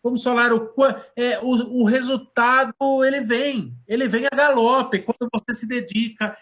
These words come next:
e é sobre isso que vamos falar. Hoje temos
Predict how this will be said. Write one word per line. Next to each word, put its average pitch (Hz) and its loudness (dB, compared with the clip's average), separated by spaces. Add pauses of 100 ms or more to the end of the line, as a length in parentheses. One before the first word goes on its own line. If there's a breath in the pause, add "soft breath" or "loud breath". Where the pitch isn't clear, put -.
(140)
e 269 -2
é 254 4
sobre 254 0
isso 254 0
que 254 0
vamos 240 2
falar. 160 4
Hoje 240 2
temos 170 -2